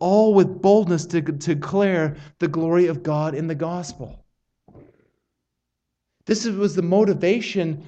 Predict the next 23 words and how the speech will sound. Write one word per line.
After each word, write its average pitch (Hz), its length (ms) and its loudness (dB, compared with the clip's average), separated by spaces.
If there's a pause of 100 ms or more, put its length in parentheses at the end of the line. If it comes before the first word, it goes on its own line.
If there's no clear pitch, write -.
(120)
of 151 160 -6
David 180 380 2
Brainerd 180 540 -2 (160)
when 175 180 2
he 214 240 -2
left 185 500 -2 (240)
the 202 80 -4
comforts 190 600 -2
of 151 240 -6
home. 170 600 -2 (2000)
Weak 202 320 -2
and 175 180 -4
sickly 208 480 -2
as 165 140 -4
he 170 80 2
was, 165 480 -2 (160)
if 180 240 -8
anybody 185 480 -2
would 170 220 -2
have 170 180 -8
had 170 320 -4
an 170 100 -6
excuse 190 680 -6